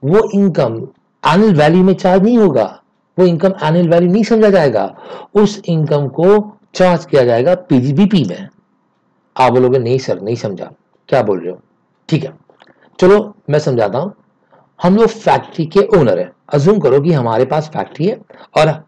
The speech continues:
हमारे फैक्ट्री के इर्द गिर्द बहुत बड़ी जगह है। आपको मालूम है फैक्ट्री जो होती है, राइट,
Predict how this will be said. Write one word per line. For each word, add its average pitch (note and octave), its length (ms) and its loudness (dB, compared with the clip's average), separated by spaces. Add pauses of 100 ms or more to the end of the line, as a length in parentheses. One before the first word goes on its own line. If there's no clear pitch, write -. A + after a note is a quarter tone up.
(140)
हमारे C3+ 280 0
फैक्ट्री C#3 500 -4
के F3 160 -2
इर्द G3+ 320 0
गिर्द A2+ 320 -4
बहुत C3+ 300 -4
बड़ी A#2+ 180 0
जगह G2+ 240 -2
है। - 100 -8 (640)
आपको D#3+ 200 0
मालूम F#3 220 4
है F#3 60 2
फैक्ट्री D#3+ 520 -4
जो C#3 200 0
होती A#2 280 -2
है, F#2 120 0
राइट, E3 440 -2